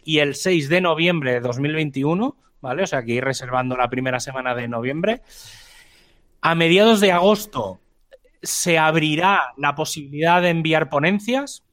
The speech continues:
¿vale? A principios de septiembre se cerrará ese envío, es decir, tendremos las dos, tres últimas semanas de agosto para poder, mm, eh,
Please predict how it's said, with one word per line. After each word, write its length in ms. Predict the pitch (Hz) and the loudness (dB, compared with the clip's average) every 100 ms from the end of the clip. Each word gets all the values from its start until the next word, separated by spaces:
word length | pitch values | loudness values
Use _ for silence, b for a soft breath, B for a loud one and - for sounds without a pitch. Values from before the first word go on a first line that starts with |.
| _ _ | _ _
¿vale? 320 | 127 170 233 | -12 -10 -10
A 180 | - 151 | -4 -4
principios 560 | 156 151 143 190 180 185 | -2 -4 -4 -4 0 0
de 120 | 180 | 2
septiembre 680 | - 151 180 196 180 127 107 | 0 0 2 2 0 -2 -4
se 180 | - 147 | -4 -4
cerrará 460 | - 147 139 135 | -2 0 2 0
ese 160 | 151 170 | 0 -2
envío, 340 | 139 143 185 | -2 -2 -4
es 40 | 202 | -4
decir, 300 | 151 - 117 | -6 -6 -6
tendremos 420 | 127 135 151 156 | -6 -4 -2 -2
las 240 | 147 135 | -2 -2
dos, 400 | 127 156 156 - | 0 0 0 -4
tres 480 | - 147 143 139 - b b b b | 0 2 2 0 -6 b b b b
últimas 420 | 151 147 147 139 - | -4 0 2 2 2
semanas 360 | 131 135 127 127 | 2 2 0 0
de 180 | 127 | 0
agosto 500 | 127 123 143 143 127 110 | 2 2 0 0 -4 0
para 260 | 117 110 | 0 -2
poder, 720 | 117 113 123 120 117 117 113 | -4 -4 -2 -2 -4 -6 -8
mm, 240 | 110 110 107 104 | -12 -14 -18 -20
eh, 420 | 107 _ 107 117 | -20 _ _ _